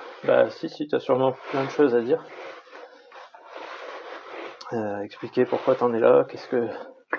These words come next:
qu'est-ce qui te turlupine, euh, et il y a plein de gens qui sont, euh,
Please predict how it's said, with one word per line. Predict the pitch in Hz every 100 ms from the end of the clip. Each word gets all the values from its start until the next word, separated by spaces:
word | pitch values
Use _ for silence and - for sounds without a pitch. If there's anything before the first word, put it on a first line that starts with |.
| - - - -
qu'est-ce | - -
qui | -
te | 131
turlupine, | 135 - 117 - 143 147
euh, | 127 - - - - - - - - - - - - - - 131
et | 120
il | 117
y |
a | 117
plein | - 127
de | 123
gens | 131 147
qui | -
sont, | - - 127
euh, | 120